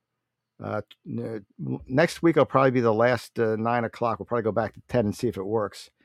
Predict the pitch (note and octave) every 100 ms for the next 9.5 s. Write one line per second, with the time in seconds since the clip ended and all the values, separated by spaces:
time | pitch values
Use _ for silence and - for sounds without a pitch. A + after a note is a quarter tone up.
0 | _ _ _ - F2+ A2+ A2+ - F#2 E2+
1 | B2 A#2+ - G2+ - A2+ G#2+ G2+ - _
2 | _ _ _ _ _ _ - C3+ C#3+ -
3 | C#3 D#3+ F#3 C#3+ C#3+ C3+ - C3 B2 G#2+
4 | G2 - - B2 - B2 A#2 G#2+ G2+ _
5 | _ - - G#2 G2 F#2 - - _ A#2+
6 | G#2+ A2 A2+ A2+ A2 A2+ F#2 C3 B2 A2+
7 | A2+ A2 A#2+ A2+ G#2 G#2 G2+ - - -
8 | _ G#2+ F2+ C3+ C#3 A#2+ A#2 - _ -
9 | G#2 G#2+ A2 A2